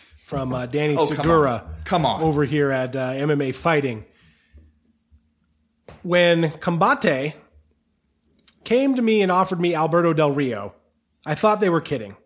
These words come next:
Speaker 1: I thought it was a joke, but they put their money where their mouth is, and now it's all about the fight. I'm just saying,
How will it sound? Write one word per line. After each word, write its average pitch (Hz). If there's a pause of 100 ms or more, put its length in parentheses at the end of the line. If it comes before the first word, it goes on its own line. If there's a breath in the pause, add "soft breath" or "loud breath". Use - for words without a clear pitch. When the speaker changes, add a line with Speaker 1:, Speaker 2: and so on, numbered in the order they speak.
(140)
Speaker 1:
I 151
thought 208
it 214
was 190
a 165
joke, 123 (340 soft breath)
but 151
they 147
put 269
their 262
money 208
where 196
their 196
mouth 156
is, 120 (540)
and 143
now 147 (240)
it's 175
all 135
about 131
the 147
fight. - (1400)
I'm 208
just 180
saying, 135